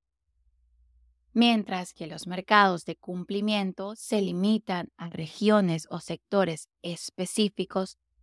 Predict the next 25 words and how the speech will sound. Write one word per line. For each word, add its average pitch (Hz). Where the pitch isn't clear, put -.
los 170
mercados 190
voluntarios 214
de 202
carbono 233
son 170
mucho 175
más 175
fluidos 196
y 208
todos 220
los 185
sectores 165
de 170
la 175
economía 196
pueden 247
acceder 175
a 139
ellos. -
Los 175
mercados 190
voluntarios 226
de 240
carbono 233